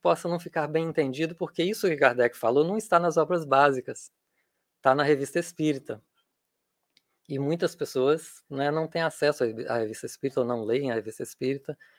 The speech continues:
que é uma, uma espécie de complemento pra, pra as obras doutrinárias. E pra Kardec, ele percebeu isso de uma forma tão, tão, tão forte, de que a caridade tem que vir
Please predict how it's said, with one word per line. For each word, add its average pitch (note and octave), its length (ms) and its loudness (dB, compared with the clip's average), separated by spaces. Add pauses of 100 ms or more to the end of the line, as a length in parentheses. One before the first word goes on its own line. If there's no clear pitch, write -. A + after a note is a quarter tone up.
(120)
que E3 120 4
é - 20 2
uma, A#3 220 2
uma E3 200 2
espécie D3 360 2
de C3+ 80 -4
complemento C3 680 2
pra, C#3 340 8 (600)
pra C3 160 8
as B2 100 6
obras B2+ 320 6
doutrinárias. B2 920 -2 (1400)
E D#3 160 -2
pra F#3+ 180 6
Kardec, F#3 720 10
ele F#3+ 220 8
percebeu G#3 600 2
isso B2+ 300 -2
de B2 100 -12
uma C#3+ 140 2
forma C#3 300 2
tão, A3 440 0 (440)
tão, F3+ 460 0
tão F#3 220 0
forte, F3 600 6
de B2+ 160 -8
que - 160 0
a C3 60 2
caridade C3 880 2 (640)
tem D3 120 -2
que D3 120 -8
vir C3 400 -6